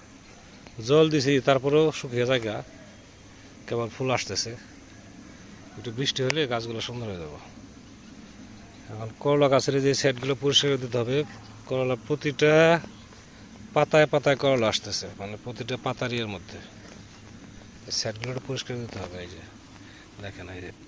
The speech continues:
এই যে, এই যে একটা, দুইটা, তিনটা, ওই যে চারটা, ওই যে উপরে, ওই যে দুইটা কলা দেখা যায়, ওই যে। তার উপরে ওই যে, মানে প্রতিটা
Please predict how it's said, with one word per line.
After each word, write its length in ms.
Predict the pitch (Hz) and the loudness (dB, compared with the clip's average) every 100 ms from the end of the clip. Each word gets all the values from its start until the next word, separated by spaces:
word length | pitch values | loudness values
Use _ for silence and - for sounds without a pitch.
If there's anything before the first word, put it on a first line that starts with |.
| - - - 101 | -20 -20 -16 -12
এই 80 | 98 92 | -12 -12
যে, 100 | - - - - - - - - - - - - - - - 98 | -14 -14 -16 -18 -20 -18 -18 -20 -20 -20 -20 -20 -20 -20 -18 -16
এই 60 | 95 | -12
যে 60 | 104 104 | -10 -10
একটা, 240 | - 104 104 101 | -10 -10 -8 -8
দুইটা, 440 | 110 101 - 104 110 113 - - | -10 -10 -8 -8 -6 -8 -12 -10
তিনটা, 500 | 117 107 - 110 117 123 - - - - - - 110 | -8 -8 -8 -6 -6 -6 -14 -20 -20 -20 -20 -14 -12
ওই 100 | 107 | -10
যে 80 | 104 98 | -10 -8
চারটা, 500 | 120 113 - - 113 127 147 - - - - 101 107 120 | -6 -6 -6 -8 -6 -6 -10 -16 -20 -20 -20 -18 -14 -10
ওই 120 | 123 | -8
যে 60 | 117 110 | -8 -8
উপরে, 280 | 113 113 110 113 | -8 -4 -4 -4
ওই 80 | 113 | -6
যে 60 | 113 117 | -8 -8
দুইটা 200 | 110 107 | -8 -8
কলা 160 | 110 104 98 | -6 -6 -6
দেখা 140 | 92 87 | -8 -10
যায়, 140 | 85 95 | -12 -12
ওই 80 | 95 87 | -14 -16
যে। 80 | - - - - - - - - - - - - - | -18 -20 -20 -20 -20 -20 -20 -20 -20 -20 -20 -20 -10
তার 140 | 110 113 | -6 -6
উপরে 180 | 113 117 117 | -6 -8 -8
ওই 40 | 107 | -6
যে, 60 | 107 | -6
মানে 160 | 110 110 | -8 -8
প্রতিটা 340 | 156 147 135 | -6 -6 -6